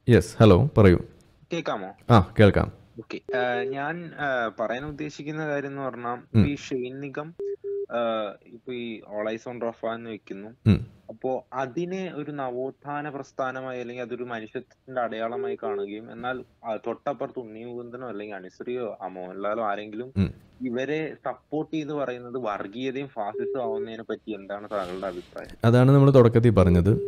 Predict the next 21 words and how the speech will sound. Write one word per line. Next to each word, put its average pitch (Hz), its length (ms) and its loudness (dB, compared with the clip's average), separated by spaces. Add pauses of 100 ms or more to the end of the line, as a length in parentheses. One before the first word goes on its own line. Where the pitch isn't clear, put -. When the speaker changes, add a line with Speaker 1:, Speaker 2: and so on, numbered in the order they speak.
Speaker 1:
ഈ, 98 340 8
ആ, 82 400 2
സാംസ്കാരിക 120 680 10
നായകർ 104 440 10 (240)
ആര് 107 280 10
തന്നെയായാലും 85 480 10 (160)
അവരെ 104 240 12
സാംസ്കാരിക 117 560 10
നായകരാക്കുന്നത് 104 1000 10
രണ്ട് 110 300 10
കാ-, 107 240 8 (180)
കാര്യങ്ങളാണ്. 90 500 6 (120)
ഒന്ന്, 104 320 10 (100)
അവര് 110 240 12
പറയുന്നത് 110 720 10
ഇസ്ലാമിനെ 104 560 10
ആകരുത്, 92 400 10
അവര് 98 200 10
പറയുന്നത് 92 560 10
കമ്മ്യൂണിസത്തെ 92 520 8
ആകരുത്. 87 380 2